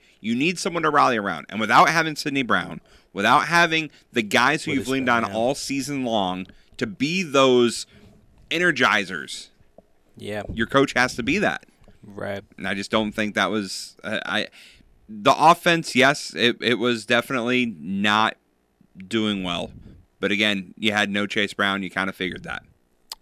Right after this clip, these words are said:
Speaker 2: Right.
Speaker 1: You
Speaker 2: Yeah.
Speaker 1: knew, try, try, I mean, let's be honest. You knew going into this game, twenty-eight points would be an accomplishment. If you could put up twenty-eight points,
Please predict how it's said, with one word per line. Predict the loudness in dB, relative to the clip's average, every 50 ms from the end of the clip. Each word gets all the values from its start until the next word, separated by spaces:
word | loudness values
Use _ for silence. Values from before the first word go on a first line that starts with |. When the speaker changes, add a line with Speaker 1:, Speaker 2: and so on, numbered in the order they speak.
| _ _ -20
Speaker 2:
Right. | -16 -14 -12 -12 -12 -12 -14 _ _ _ _ -20 -20 _ _ _ _ -6
Speaker 1:
You | -2 0 0
Speaker 2:
Yeah. | 0 0 0
Speaker 1:
knew, | 2 2 2 4 2 2 -2 -4
try, | -6 -4 0 2 2 2 0 -6 -10 -12 -14 -14
try, | -10 -4 0 0 0 2
I | 0 -2 -2
mean, | 0 0 -2 -2 -4 -6 _ _ _ _ _ _ _ _
let's | -12 -6 -4 -4 -4 -4
be | -4 -2 0
honest. | 0 -2 -4 -8 -6 -4
You | -4 -2
knew | -2 -2 -2
going | -2 -2 -4 -4
into | -6 -6 -4
this | -6 -6 -4 -2
game, | -2 0 0 0 -2 -4 -6
twenty-eight | -4 -4 -2 0 0 0 0 -2 -2
points | -4 -4 -4 -4 -6
would | -8 -8
be | -6
an | -6 -6
accomplishment. | -6 -6 -6 -6 -6 -8 -12 -12 -10 -12 -10 -10
If | -8 -8
you | -8
could | -8 -6
put | -2 -4
up | -4 -4
twenty-eight | -4 -8 -6 -6 -6 -6 -6
points, | -6 -6 -6 -8 -10